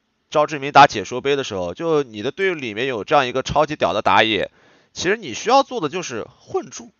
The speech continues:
但是呢，有的时候到世界舞台上啊，你不能仅仅依赖那么一两名超级明星选手，就是你其他几个人也得有，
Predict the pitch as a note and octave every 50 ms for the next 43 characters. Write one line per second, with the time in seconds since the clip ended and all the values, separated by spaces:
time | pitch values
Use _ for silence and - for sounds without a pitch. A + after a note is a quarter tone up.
0 | _ _ _ _ _ _ _ _ _ _ _ _ _ _ - _ _ - E4 E4
1 | D#4 - - D4+ C#4 B3 A3 D#3+ D#3 C#3+ D3+ A#3 D4 - C#4+ C4 B3 C4 C4 B3+
2 | - - - D#4 D4 C#4 D#4 C#4 A#3+ E3+ B2 A#2+ - F#2+ F#2+ G2+ - A2 G2+ F#2+
3 | F2+ E2+ D2+ - - A2+ C3 C3 - - C4 C#4 G#3 F#3 G#3+ A#3 A3 - - C3+
4 | F3 G#3+ G#3 F#3+ C3 A2 G2+ F#2 G#2 C#3 F3+ G#3+ G#3 A3+ A3 F#3 D3+ E3+ F#3+ F#3
5 | D#3+ D#3+ F#3 G#3+ A3 E3 C3 F#2+ D#2 D#2+ D2+ F#2 A#2 D#3+ - - - B2 A#2+ B2+
6 | A#2 G#2+ G#2+ G#2 A2 G#2+ G#2 G2+ F#2+ G2 G2 F#2+ E2 D2+ - G#3 A3+ A3 A3 -
7 | _ _ _ _ _ _ _ _ _ _ _ _ _ _ _ _ B2 C3+ B2+ -
8 | - - F#3 G#3+ - G3 D#4+ D4+ - B2 A2 G2 B2+ C3+ C3+ C3+ A#2+ B2+ D#3 D#3+
9 | G3+ G3 E3+ A#2 F2 D#2 -